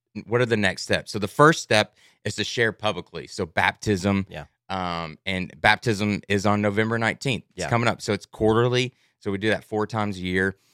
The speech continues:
Speaker 1: um, in both services. And then it just challenges you to read your Bible daily.
Speaker 2: Yeah.
Speaker 1: Get in God's word.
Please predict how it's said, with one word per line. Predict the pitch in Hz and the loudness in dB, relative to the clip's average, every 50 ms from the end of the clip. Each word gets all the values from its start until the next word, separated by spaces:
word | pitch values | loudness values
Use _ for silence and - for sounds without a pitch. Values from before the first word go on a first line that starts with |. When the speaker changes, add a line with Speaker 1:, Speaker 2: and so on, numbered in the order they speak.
| _ _ - | _ _ -6
Speaker 1:
um, | - 98 98 78 | -2 -2 0 0
in | 98 92 | -2 0
both | 80 - 101 104 98 | 4 4 4 4 4
services. | - - 110 104 107 110 107 - - 113 110 113 107 - | 2 2 4 4 4 2 -2 -2 0 0 0 0 -2 -6
And | - 107 110 107 107 | -6 -4 -4 -2 0
then | 107 104 101 98 - - _ - | 0 0 0 -2 -4 -8 _ -4
it | 107 101 82 - _ _ 92 | -4 -4 -4 -6 _ _ -8
just | 101 117 - - | -8 -8 -6 -4
challenges | - 113 110 113 113 101 - | 0 0 2 2 2 -2 -4
you | 113 107 | -8 -8
to | 98 92 | -6 -8
read | 80 76 90 98 104 92 | -6 -4 -4 -4 -2 0
your | 101 92 | -2 0
Bible | 78 85 85 90 87 101 107 | 2 2 2 2 2 -2 -4
daily. | 101 101 101 107 107 110 117 120 113 | -2 0 0 0 0 -2 -6 -8 -10
Speaker 2:
Yeah. | - - 98 98 - _ | -8 -10 -10 -10 -10 _
Speaker 1:
Get | 90 104 104 | -2 -2 0
in | 110 107 | 0 4
God's | 98 113 101 98 - | 6 6 6 6 4
word. | 92 101 104 98 | 2 0 0 0